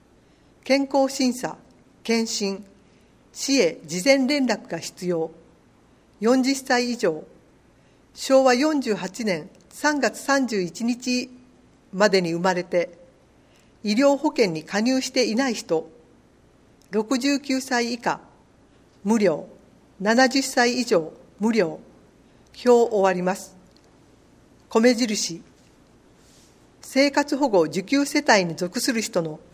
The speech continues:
検診料は無料です。これは健康の件、検査の件、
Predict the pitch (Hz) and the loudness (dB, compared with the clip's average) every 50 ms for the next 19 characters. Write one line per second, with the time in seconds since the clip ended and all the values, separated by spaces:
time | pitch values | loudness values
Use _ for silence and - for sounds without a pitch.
0 | _ _ _ _ _ _ _ _ _ _ _ - 240 247 247 247 - 240 226 214 | _ _ _ _ _ _ _ _ _ _ _ 4 4 4 4 4 0 -2 -2 -2
1 | 214 202 208 190 185 180 180 170 170 - - 196 214 233 220 196 170 156 156 160 | 0 0 0 0 2 2 0 0 -2 -4 -2 0 2 4 4 4 2 2 0 -2
2 | 160 - - - _ _ - - - - _ _ _ _ _ _ _ _ _ _ | -4 -6 -12 -20 _ _ -20 -20 -20 -20 _ _ _ _ _ _ _ _ _ _
3 | _ _ _ _ - 202 202 208 202 208 202 196 - - - - - _ _ - | _ _ _ _ -4 -2 0 0 2 2 0 -2 -4 -10 -20 -20 -20 _ _ 2
4 | 247 254 262 254 254 - 247 247 240 233 226 233 - 262 208 147 - - - - | 4 4 4 2 0 0 2 2 2 2 0 0 0 -2 -2 -2 -6 -12 -20 -20
5 | _ - - 285 302 294 294 - 190 170 165 165 165 - 214 170 151 | _ -4 -2 0 0 0 0 -2 -2 -2 -2 -4 -4 -4 -4 -4 -6